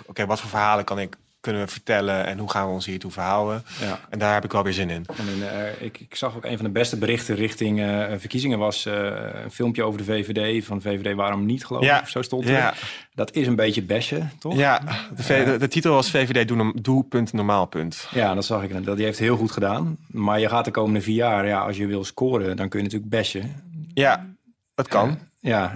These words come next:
Speaker 2: dus dat sluit je niet uit. Je zegt, "Ik wil positief blijven," of zo. Of heb
Speaker 1: Ja.
Speaker 2: je daar een koers bij? Want je kan natuurlijk makkelijk scoren, wat je zegt, eh, net over Forum voor Democratie, door misschien negatief te zijn of
Speaker 1: Ja.
Speaker 2: de negatieve emotie te gaan
Speaker 1: Ja.
Speaker 2: zitten. Nou, die v-, komende vier jaar heb je die kans.
Speaker 1: Ja,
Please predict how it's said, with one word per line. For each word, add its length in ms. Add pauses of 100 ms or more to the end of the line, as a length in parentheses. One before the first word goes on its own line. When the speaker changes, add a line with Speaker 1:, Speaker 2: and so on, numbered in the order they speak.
Speaker 2:
dus 220
dat 120
sluit 240
je 60
niet 140
uit. 200
Je 60
zegt, 120
"Ik 80
wil 100
positief 400
blijven," 420
of 100
zo. 180
Of 140 (840)
heb 120
Speaker 1:
Ja. 120
Speaker 2:
je 60
daar 80
een 80
koers 360
bij? 360
Want 160
je 60
kan 100
natuurlijk 260
makkelijk 220
scoren, 260
wat 120
je 60
zegt, 320
eh, 140
net 180
over 180
Forum 280
voor 100
Democratie, 640
door 400 (180)
misschien 240
negatief 340
te 100
zijn 280
of 60
Speaker 1:
Ja. 140
Speaker 2:
de 60
negatieve 340
emotie 320
te 80
gaan 80
Speaker 1:
Ja. 60
Speaker 2:
zitten. 320
Nou, 160
die 140
v-, 120
komende 340
vier 180
jaar 220
heb 120
je 60
die 100
kans. 360
Speaker 1:
Ja, 200